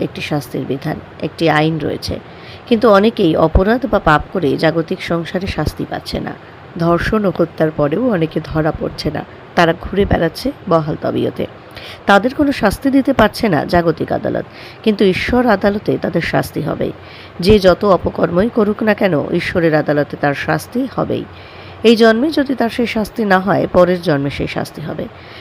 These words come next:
কর্মফলের শাস্তি কেউ এড়িয়ে যেতে পারেন না। আরজি করে তরুণী চিকিৎসক হত্যা ও ধর্ষণ প্রসঙ্গে ব্যাখ্যা করতে গিয়ে এই আধ্যাত্মিক ব্যাখ্যা মেলে ধরলেন শিলিগুড়ি ইস্কন মন্দিরের সভাপতি স্বামী অখিলাত্মা প্রিয় দাস।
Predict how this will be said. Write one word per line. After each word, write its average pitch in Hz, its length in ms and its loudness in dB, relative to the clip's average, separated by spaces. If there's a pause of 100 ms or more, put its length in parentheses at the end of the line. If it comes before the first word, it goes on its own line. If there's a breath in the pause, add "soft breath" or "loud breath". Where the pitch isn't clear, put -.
(140)
কর্মফলের 196 520 4
শাস্তি 160 420 -2
কেউ 175 240 2
এড়িয়ে 185 320 2
যেতে 156 240 -2
পারেন - 280 -4
না। - 180 -8 (480)
আরজি 196 300 2
করে 233 200 2
তরুণী 196 380 2
চিকিৎসক 190 540 -4
হত্যা 175 400 0
ও 165 80 0
ধর্ষণ 160 400 -2
প্রসঙ্গে 170 440 -2
ব্যাখ্যা 160 320 0
করতে 165 300 -2
গিয়ে 156 220 0 (300 loud breath)
এই 208 140 6
আধ্যাত্মিক 214 540 2
ব্যাখ্যা 170 440 0
মেলে 208 220 -2
ধরলেন 202 360 0 (280 loud breath)
শিলিগুড়ি 190 420 2
ইস্কন 208 340 -2
মন্দিরের 180 380 0
সভাপতি 151 500 -2
স্বামী 160 320 0
অখিলাত্মা 160 520 -2
প্রিয় - 260 -4
দাস। - 160 -6